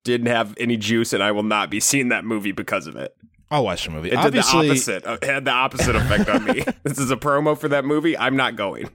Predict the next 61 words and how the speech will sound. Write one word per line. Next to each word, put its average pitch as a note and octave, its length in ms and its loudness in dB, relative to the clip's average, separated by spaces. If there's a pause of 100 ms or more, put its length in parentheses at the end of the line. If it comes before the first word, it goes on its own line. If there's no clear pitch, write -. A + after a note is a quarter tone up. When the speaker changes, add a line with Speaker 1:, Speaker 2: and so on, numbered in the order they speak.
(140)
Speaker 2:
Even D#3+ 340 0
when D3+ 260 2
they'd C#3 220 0
had C#3 220 0
the B2+ 80 0
shot C3 300 2
with B2 120 -2
the G#2 60 -6
guys A#2 420 0
walking A#2+ 320 0
in B2 160 2
in G#2+ 140 0
the F2+ 60 -2
uniforms, A#2 720 0
the F#2 100 -2
cool, A2+ 380 0
uh, B2 120 0
that's B2 320 -2
the C3 80 0
whole C#3+ 160 0
Speaker 1:
The C3 60 0
Speaker 2:
reason C3 280 4
this D3+ 120 2
Speaker 1:
uniforms C#3+ 40 -2
Speaker 2:
thing C#3 180 4
Speaker 1:
are C3 40 2
cool. G#2 80 -2
Speaker 2:
occurred C#3 240 2
is A#2 80 -2
yet B2+ 240 0
Speaker 1:
Yeah. E2 240 -6
Speaker 2:
Nate E3+ 240 2
looked D#3+ 180 -2
like C#3+ 140 0
Will C#3+ 180 2
Smith D#3 320 -2
in A#2 80 0
Independence A#2+ 560 -4
Day. D2+ 400 -10
Speaker 1:
Yeah, C2+ 160 -6
they E2+ 160 -2
look A2 220 0
cool. F#2 200 -6
Speaker 2:
Which G2+ 160 -4
is G2 100 -6
the G2 80 -2
highest G#2+ 300 0
compliment G2+ 420 -2
you G2+ 60 -2
can F#2+ 120 -4
give G#2+ 180 -2
someone. D#2+ 460 -8 (1200)
What E3 80 -2
did B3 100 0
you E4+ 60 2
make E4+ 100 2
of C#3 80 2
Martin's C#3 400 0
check-in F2 580 -4 (240)
during A#2+ 380 0
the F#2+ 420 0